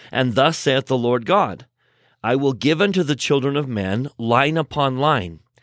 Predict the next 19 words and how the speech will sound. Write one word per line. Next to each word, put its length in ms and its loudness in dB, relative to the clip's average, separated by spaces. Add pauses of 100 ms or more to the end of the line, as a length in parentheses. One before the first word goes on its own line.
(340)
precept 580 -2
upon 360 -4
precept, 680 -8 (280)
here 300 2
a 60 6
little 440 0 (120)
and 220 -2
there 180 4
a 80 2
little. 400 -6 (340)
And 260 -2
blessed 360 0
are 200 2
those 340 2
who 200 2
hearken 580 0
unto 360 -2
my 220 -2
precepts 800 -6